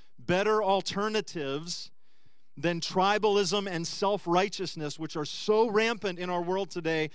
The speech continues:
on almost every side of every argument.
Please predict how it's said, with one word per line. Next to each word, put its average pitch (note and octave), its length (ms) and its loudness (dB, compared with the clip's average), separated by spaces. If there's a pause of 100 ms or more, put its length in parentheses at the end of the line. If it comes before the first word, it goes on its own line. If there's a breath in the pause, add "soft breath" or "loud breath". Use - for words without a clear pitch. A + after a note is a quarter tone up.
(160 loud breath)
on F#3+ 180 2
almost A3+ 520 2
every G#3+ 360 0
side F3+ 720 0 (460)
of D#3+ 140 0
every E3+ 220 2
argument. E3 640 0